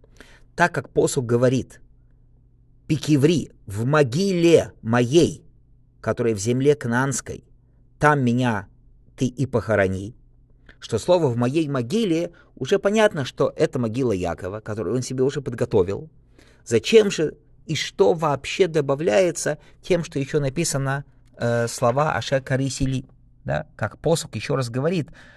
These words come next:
«Отец мой заставил меня покляц-, поклясться, сказав мне следующее: „В моей могиле, которую я себе вырыл“». Зачем нужны слова, которые я себе выр-, вырыл или которую я себе приобрел?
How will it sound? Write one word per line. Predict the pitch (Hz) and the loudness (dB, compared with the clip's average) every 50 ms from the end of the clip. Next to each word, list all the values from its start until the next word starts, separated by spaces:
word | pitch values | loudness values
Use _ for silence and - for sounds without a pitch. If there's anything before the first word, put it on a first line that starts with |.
| - | -8
«Отец | - - 95 - - 156 139 - - | -6 -6 -4 -2 0 -2 0 0 0
мой | 127 123 120 | 0 0 0
заставил | 107 113 107 - - 123 131 139 120 104 | -2 -4 -2 0 2 2 2 2 0 -2
меня | 110 113 110 | -2 -2 -2
покляц-, | 104 - 110 - - 98 92 90 - - - - _ - - | -2 -4 -6 -6 -4 -4 -4 -4 -4 -8 -12 -14 _ -10 -6
поклясться, | 98 98 - - - 92 87 87 - - - - - - - - - - _ | -6 -6 -6 -4 -4 -4 -4 -4 -4 -8 -8 -6 -4 -6 -6 -8 -14 -20 _
сказав | - - - - 95 - 143 139 - | -16 -6 -2 -2 0 0 0 0 0
мне | 165 156 | -2 -4
следующее: | 151 160 - 190 185 160 143 123 - - - - - - - - - _ | -4 -2 -2 -2 -2 -2 -2 -6 -6 -8 -10 -10 -12 -14 -20 -20 -20 _
„В | - 92 101 | -10 -4 0
моей | 110 110 110 107 131 180 185 175 | 2 4 4 4 2 0 2 2
могиле, | 160 139 113 98 110 113 101 92 104 113 143 147 - _ _ _ - - - | 2 2 2 2 0 0 0 -2 -4 -6 -8 -12 -18 _ _ _ -20 -16 -6
которую | - - 156 131 - - 196 190 185 185 185 170 170 | 0 2 2 2 2 4 2 2 4 2 0 0 0
я | 165 165 170 165 | 2 4 4 2
себе | 160 - 165 160 165 160 | 2 0 -4 -4 -4 -2
вырыл“». | 160 170 160 147 - 65 | -2 -2 -2 -2 -4 -4
Зачем | 82 104 120 - - - 190 180 175 | -4 -4 -4 -2 0 2 2 2 2
нужны | 165 160 151 180 180 | -2 -4 -4 -6 -6
слова, | - - 196 190 196 196 | -4 -4 -2 0 0 0
которые | 190 170 160 - 156 160 160 | 0 0 -2 -2 -2 -2 0
я | 156 151 | -2 -2
себе | - - 151 | 0 -2 -4
выр-, | 147 147 170 185 180 170 - - | 0 2 2 2 2 2 -2 -4
вырыл | - 131 175 180 170 160 | -2 2 2 2 2 2
или | - 127 139 | 0 -2 -2
которую | - 151 131 151 151 151 151 | -2 0 0 0 0 0 2
я | 147 143 | 0 0
себе | 139 147 151 143 | 0 -2 -4 -2
приобрел? | - 147 151 147 147 147 151 143 131 - - | 0 2 2 2 2 2 0 0 0 -2 -6